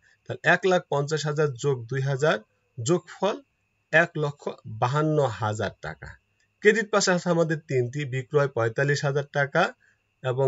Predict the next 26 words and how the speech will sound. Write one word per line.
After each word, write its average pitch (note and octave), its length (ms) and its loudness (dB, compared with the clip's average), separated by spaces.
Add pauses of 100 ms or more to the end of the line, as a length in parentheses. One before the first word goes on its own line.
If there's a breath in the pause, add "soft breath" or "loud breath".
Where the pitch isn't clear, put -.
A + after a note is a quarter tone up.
দেনাদারের C3+ 440 4
যোগফল D3 340 -2
সাতাশ B2+ 460 -4
হাজার C#3+ 260 -2
টাকা C#3+ 280 0 (580)
এবং C3+ 260 0 (140)
অন্যান্য F#3+ 520 2
ক্রেডিট D#3+ 340 -2
হিসাব D3 280 -2
খাতের C#3 340 -2
যোগফল B2 360 -4
আশি G#2+ 320 -4
হাজার G2+ 220 -6
টাকা। E2+ 260 -10 (400 soft breath)
তাহলে A#2 260 -6
পঁয়তাল্লিশ E3 460 2
হাজার D#3+ 240 2 (140)
যোগ D3 320 4
সাতাশ B2+ 440 -4
হাজার C#3+ 400 -2
যোগ C3 320 -2
আশি A#2+ 340 -4
হাজার C#3 380 0 (440)
সমান C#3+ 340 -2 (160)
এক A#2 220 -4
লক্ষ G#2+ 240 -6